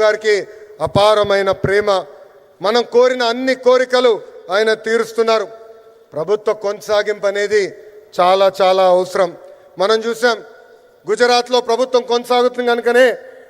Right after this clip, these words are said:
ఏకంగా అద్భుతంగా వాళ్ళు అభివృద్ధి చేశారు. దేశంలో మూడు సార్లు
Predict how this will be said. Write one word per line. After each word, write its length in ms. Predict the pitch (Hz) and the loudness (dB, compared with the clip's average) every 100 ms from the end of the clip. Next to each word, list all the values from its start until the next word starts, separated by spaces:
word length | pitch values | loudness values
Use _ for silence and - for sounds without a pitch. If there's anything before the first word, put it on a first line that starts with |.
| - 180 | -6 2
ఏకంగా 420 | 233 233 247 247 240 196 - - - - | 2 2 0 2 2 0 -6 -20 -12 -6
అద్భుతంగా 500 | 196 220 233 233 233 | -4 -2 -2 0 2
వాళ్ళు 180 | 220 208 | 2 0
అభివృద్ధి 300 | 226 220 220 | -2 -6 -2
చేశారు. 360 | 220 214 220 196 - - - - - | -2 0 0 -2 -8 -20 -20 -20 -2
దేశంలో 540 | 196 233 247 247 247 | 2 2 2 2 2
మూడు 280 | 233 240 254 | 2 2 0
సార్లు 300 | 240 240 247 | 2 0 2